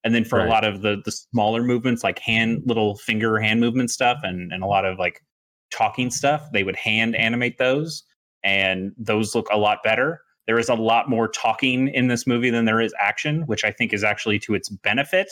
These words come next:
Speaker 1: in terms of quality of animation, not to its benefit in terms of enjoyable filmmaking. But, <laughs> uh, they do, I feel like they do things to try to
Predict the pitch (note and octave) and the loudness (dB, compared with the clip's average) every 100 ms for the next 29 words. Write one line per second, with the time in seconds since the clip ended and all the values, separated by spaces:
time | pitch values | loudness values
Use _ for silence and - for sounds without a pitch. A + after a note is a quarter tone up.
0 | - _ _ _ B2 A#2 - A#2 A2 G#2+ | -10 _ _ _ 0 0 2 2 2 0
1 | - G#2+ G2 - - G#2+ A2 G#2+ G2+ G2+ | 2 2 0 -6 -2 0 2 0 2 0
2 | F#2+ G2+ A2 D3 D#3 D3+ _ A2+ A2+ A#2+ | 0 0 0 0 0 -2 _ 0 0 0
3 | B2 G#2+ G#2+ A2 G#2+ A2 G#2 - G#2+ - | -2 -2 0 0 0 -2 -2 -2 -2 0
4 | A2+ G#2 G2+ G#2+ G#2 G2+ G2 A2 G#2 G#2 | 0 0 0 0 2 0 0 0 2 2
5 | G#2+ G#2 G2 - G#2+ A#2 B2 D#3 E3+ - | 2 0 -2 -2 0 0 0 -2 -4 -6
6 | _ _ _ _ - G2+ - - - E3 | _ _ _ _ 0 0 0 -6 -8 -4
7 | - _ _ _ - G2 F2+ E2+ E2+ - | -6 _ _ _ 0 2 4 2 -2 -8
8 | _ _ D#3+ - - _ C#3 C3 A#2+ - | _ _ -16 -16 -16 _ -2 0 0 0
9 | E3+ F#3 F3+ - C3 - D#3 D3+ C#3 A#2+ | 0 0 -2 -2 -2 0 0 0 0 -2
10 | - C#3 D#3 D3+ C3+ B2+ A#2+ - G#2+ - | 0 0 0 0 0 2 0 -4 -8 -2
11 | A#2+ A2 G#2+ - A2 G#2 G2 F#2+ | 2 2 0 -2 0 2 2 0